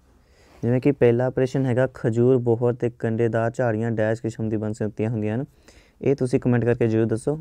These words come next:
ਇਹ ਕਿਹੜੀ ਬਨਸਪਤੀ ਹੁੰਦੀ ਹੈ, ਠੀਕ ਹੈ। ਉਸ ਤੋਂ ਬਾਅਦ ਦੂਸਰਾ ਦੇਖੋ, ਰੇਸ਼ੇਦਾਰ ਫਸਲ ਦੀਆਂ ਦੋ ਕਿਸਮਾਂ ਕਿ-, ਦੋ ਕਿਸਮਾਂ ਕਪਾਹ ਅਤੇ ਪਟਸਨ ਹਨ,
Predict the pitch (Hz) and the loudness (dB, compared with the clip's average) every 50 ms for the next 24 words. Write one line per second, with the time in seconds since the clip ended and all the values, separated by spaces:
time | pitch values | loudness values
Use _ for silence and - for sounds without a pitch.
0 | - - 117 117 123 - 113 107 110 101 107 104 113 - - - - 117 98 - | -6 -6 -6 -4 -2 0 0 2 2 0 0 -2 -4 -8 -10 -8 -6 -6 -6 -6
1 | - 110 117 120 - _ _ _ _ _ - - - - - - 110 110 104 - | -6 -6 -8 -8 -10 _ _ _ _ _ -20 -20 -20 -14 -8 -6 -6 -6 -6 -10
2 | - - - - - - - 127 123 120 - 135 135 135 123 113 123 123 120 - | -14 -20 -20 -20 -20 -10 -4 -4 -2 0 2 2 2 2 4 2 2 2 2 2
3 | 139 135 131 131 131 143 139 131 123 127 123 - 135 123 123 127 131 127 - 123 | 2 4 4 2 4 4 4 4 4 2 2 0 0 2 2 2 0 0 -2 -2
4 | 120 - 131 127 120 123 123 120 113 113 117 117 120 - 120 113 - 120 120 113 | 0 0 0 0 0 0 0 0 0 0 0 0 0 -2 -4 -4 -2 -2 -2 -2
5 | - 110 - - - - - - 107 104 117 123 123 127 120 123 120 120 123 123 | -4 -6 -8 -8 -10 -14 -12 -8 -4 -2 0 0 0 -2 -2 -2 0 -2 -2 0
6 | - 113 - - 117 113 120 120 117 - 139 143 - - 117 110 - - - - | -2 -2 0 0 0 2 2 2 2 2 0 0 2 0 -2 -2 -2 -4 -6 -4
7 | 113 110 117 123 101 101 | -2 -2 -2 -4 -6 -8